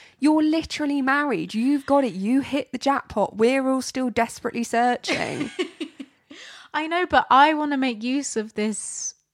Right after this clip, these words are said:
Speaker 2: um, you know, little freebie. I wanna kn-
Speaker 1: Freebie.
Speaker 2: but then, to be fair, what time does it start?
Speaker 1: Oh, I don't know, actually. I
Speaker 2: Because
Speaker 1: wa-
Speaker 2: if it's anything later than eight P M, I'm, I'm already
Speaker 1: You wou-, you wouldn't last.
Speaker 2: uninterested.
Speaker 1: You wouldn't last. But what I do wanna say is that we,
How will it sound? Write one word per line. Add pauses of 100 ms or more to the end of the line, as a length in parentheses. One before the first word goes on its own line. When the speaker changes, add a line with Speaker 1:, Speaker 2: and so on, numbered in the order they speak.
(140)
Speaker 2:
um, (280)
you
know, (260)
little
freebie. (420)
I
wanna
kn- (160)
Speaker 1:
Freebie. (220)
Speaker 2:
but
then,
to
be
fair,
what
time
does
it
start? (800)
Speaker 1:
Oh,
I
don't
know,
actually.
I
Speaker 2:
Because
Speaker 1:
wa-
Speaker 2:
if
it's
anything
later
than
eight
P
M,
I'm, (540)
I'm (260)
already
Speaker 1:
You
wou-,
you
wouldn't
last.
Speaker 2:
uninterested.
Speaker 1:
You
wouldn't
last.
But
what
I
do
wanna
say
is
that
we,